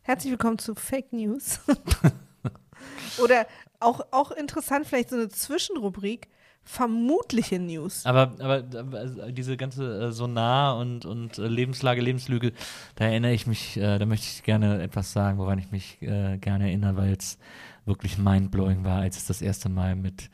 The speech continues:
Speaker 2: siebzehn gelesen habe und gedacht habe, da steckt so viel Wahrheit drin. Nämlich Real Eyes, Realize,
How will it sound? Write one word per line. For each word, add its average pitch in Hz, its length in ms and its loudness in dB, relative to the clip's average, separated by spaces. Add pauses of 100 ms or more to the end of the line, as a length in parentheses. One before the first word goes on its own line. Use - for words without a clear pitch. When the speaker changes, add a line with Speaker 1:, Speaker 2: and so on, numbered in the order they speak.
(440)
Speaker 2:
siebzehn 101 560 2
gelesen 95 460 2
habe 92 220 2
und 98 120 -2
gedacht 98 340 -4
habe, 101 160 -4
da 110 120 -10
steckt - 260 -10
so 110 100 -8
viel 107 180 -2
Wahrheit 107 360 0
drin. 107 240 -2 (600)
Nämlich 101 600 4 (1000)
Real 113 420 8
Eyes, 107 720 2 (360)
Realize, 104 960 6